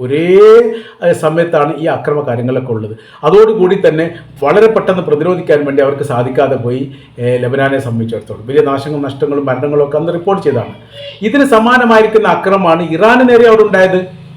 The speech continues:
പന്ത്രണ്ടാം തീയതിയുള്ള അക്രമവുമായിട്ട് ബന്ധപ്പെട്ട കാര്യങ്ങൾ നോക്കുന്ന സമയത്ത് ആദ്യം തന്നെ സൈനിക കമാൻഡർമാർ കൊല്ലപ്പെടുന്നു, പിന്നെ അവിടെ സയന്റിസ്റ്റുകളായിരിക്കുന്ന ശാസ്ത്രജ്ഞന്മാർ കൊല്ലപ്പെടുന്നു, ഈ സൈനിക മേഖലകൾ താമസിക്കുന്ന അല്ലെങ്കിൽ സൈനിക മേധാവികൾ താമസിക്കുന്ന ഇടം നേ-,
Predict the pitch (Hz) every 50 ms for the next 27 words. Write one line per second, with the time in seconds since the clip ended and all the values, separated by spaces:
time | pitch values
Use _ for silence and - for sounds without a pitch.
0 | - - - - - - - - - - - - - 151 165 190 190 196 196 196
1 | 196 196 196 196 196 185 - - - 185 185 190 190 185 180 170 190 180 180 170
2 | 160 170 180 180 180 175 175 170 170 175 180 180 175 175 170 175 185 175 175 147
3 | 165 156 165 170 - 175 156 156 160 180 175 180 170 160 165 170 202 208 - -
4 | - - _ _ _ _ _ _ _ _ _ _ - - 160 165 175 180 180 -
5 | 170 160 170 170 165 175 170 170 175 170 165 170 160 170 165 - 165 156 160 160
6 | 165 165 170 - - - _ _ _ _ _ _ _ 175 170 175 180 170 165 170
7 | 170 151 156 151 165 175 175 165 170 - 170 175 170 165 156 160 165 160 - -
8 | - - - 165 170 170 170 170 170 165 170 165 156 165 147 147 160 151 147 151
9 | 151 156 151 - - - - - - - - - - - 165 151 - 160 156 160
10 | 170 185 175 185 170 165 170 151 151 156 170 170 180 180 180 180 170 - 156 151
11 | 156 170 170 - 175 170 - 175 160 160 156 156 160 165 160 170 170 - 156 147
12 | 151 165 175 170 156 147 147 151 151 170 175 175 175 175 175 170 156 147 151 156
13 | 160 135 - - 165 165 160 151 147 135 135 196 196 196 180 170 170 160 -